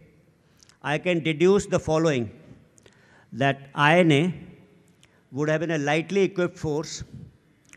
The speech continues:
without the support of heavy caliber weapons like artillery and tanks.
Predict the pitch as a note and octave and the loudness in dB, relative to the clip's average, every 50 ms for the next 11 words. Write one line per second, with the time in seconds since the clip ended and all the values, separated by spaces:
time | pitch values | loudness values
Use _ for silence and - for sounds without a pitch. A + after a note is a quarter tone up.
0 | _ - A#2 C#3+ D3 D#3+ F3 F#3+ F3+ E3 F3+ - E3+ D3+ D#3+ E3+ F3 F3 F3 F3+ | _ -2 0 4 6 8 8 8 8 6 4 2 2 0 0 0 -2 0 0 -2
1 | D#3 - C#3+ D3+ E3+ F3 F3 F3 D#3 D#3 D#3+ D#3+ D#3+ D#3+ D3 C#3 C#3+ C#3 - D#3 | -2 -2 0 0 0 0 0 0 0 0 0 -2 -2 -2 -2 -4 -4 -4 -4 -6
2 | D#3 D3 - - D3 C#3+ C#3 - - C#3+ C#3 C#3+ - C#3 D3+ D3 D3+ D#3 E3 - | -6 -6 -6 -6 -6 -6 -6 -6 -4 -4 -4 -4 -2 -4 -4 -2 -2 -4 -6 -6
3 | D#3 C3+ A#2+ B2+ - C#3+ B2+ A2+ G#2+ G#2+ - - - - - | -8 -10 -10 -8 -8 -8 -8 -8 -8 -12 -16 -20 -20 -20 -20